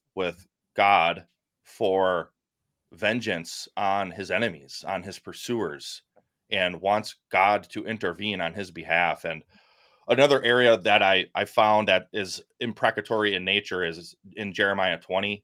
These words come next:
and it starts in verse eleven. It says, "But the Lord is with me as a dread warrior." I just love that phrase, "as a dread warrior. Therefore, my persecutors will stumble. They will not overcome me.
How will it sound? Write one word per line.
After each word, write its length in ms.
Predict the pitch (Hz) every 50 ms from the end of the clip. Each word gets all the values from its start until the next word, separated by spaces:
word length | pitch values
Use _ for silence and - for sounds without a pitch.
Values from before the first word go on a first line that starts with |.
| _ _
and 140 | 104 90 85
it 100 | 85 -
starts 300 | - 104 95 95 - -
in 100 | 92 85
verse 200 | 98 95 - -
eleven. 500 | 85 82 87 95 92 98 98 98 95 - -
It 140 | 92 -
says, 220 | - - 95 87 -
"But 180 | - 104 -
the 80 | - 98
Lord 400 | 87 85 90 101 113 113 113 110
is 160 | 95 101 -
with 240 | 82 95 104 - -
me 140 | 104 87 82
as 120 | 87 -
a 60 | 87
dread 520 | 82 - - - 92 90 90 95 104 101 107 95
warrior." 600 | 92 85 85 85 87 87 85 78 73 73 69 - _ _ _ _ _ _ 87
I 20 |
just 220 | 87 95 - - 82
love 140 | 80 76 80
that 180 | 80 73 -
phrase, 400 | _ - 78 76 73 71 - - - 85
"as 100 | 82 87
a 60 | 82
dread 440 | - - 90 85 85 90 92 87 87
warrior. 560 | 85 85 82 80 80 78 73 73 71 71 - _ _ _ _ _ _ _ _ _ _ _ _
Therefore, 360 | 113 120 123 123 - 127 127
my 140 | 123 110 104
persecutors 840 | - - - 131 131 131 - 127 - - 120 110 110 107 107 104 101
will 120 | 92 92
stumble. 480 | 95 - - - 92 95 90 82 87 92
They 160 | - 90 92
will 300 | 92 90 101 110 117 117
not 220 | 110 104 101 104 -
overcome 540 | 95 104 92 90 87 - - - 101 98 98
me. 260 | 98 98 98 92